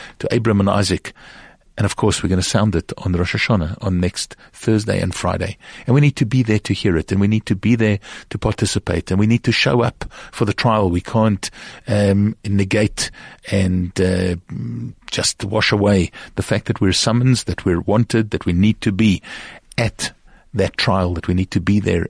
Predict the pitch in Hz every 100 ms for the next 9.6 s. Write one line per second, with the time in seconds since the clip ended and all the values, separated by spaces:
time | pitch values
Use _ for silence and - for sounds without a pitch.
0 | - - - - 104 95 85 - - -
1 | - - - 202 - 87 85 87 - 87
2 | - 90 95 95 90 - 95 87 76 -
3 | - - - 90 87 113 104 95 87 85
4 | 82 85 - - - - _ - - -
5 | - - 123 139 143 160 143 117 120 120
6 | 104 101 _ - - 98 110 110 104 104
7 | 107 98 98 - 92 95 101 - 117 101
8 | 92 92 - 80 85 - 98 98 107 107
9 | 101 - 101 - 117 -